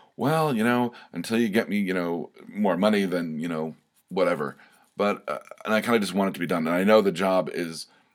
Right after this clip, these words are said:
it's, it's a Sisyphusian effort, which is, you know, the Sisyphus was the guy who rolled the boulder up the hill only to have it,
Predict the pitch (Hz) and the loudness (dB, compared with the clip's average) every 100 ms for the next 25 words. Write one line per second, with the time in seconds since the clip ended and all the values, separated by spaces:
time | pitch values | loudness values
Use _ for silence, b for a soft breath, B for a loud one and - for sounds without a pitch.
0 | b 98 95 - 104 101 95 - 110 95 | b -8 -8 -6 -6 -2 -2 -2 -2 -4
1 | - - 101 - 90 82 78 B B - | -6 -2 -2 -2 -2 -2 -4 B B 0
2 | 92 - 87 69 76 80 85 82 71 76 | 2 2 0 0 -6 -8 -4 -4 -4 -6
3 | 71 104 - 87 90 82 78 73 82 80 | -2 -4 -2 -4 -4 -4 -6 -2 -2 -2
4 | 80 80 71 92 87 90 - 82 80 78 | -4 -4 0 2 4 2 2 -4 -2 -2
5 | 80 82 71 76 85 76 | -4 -8 -6 -4 -2 -4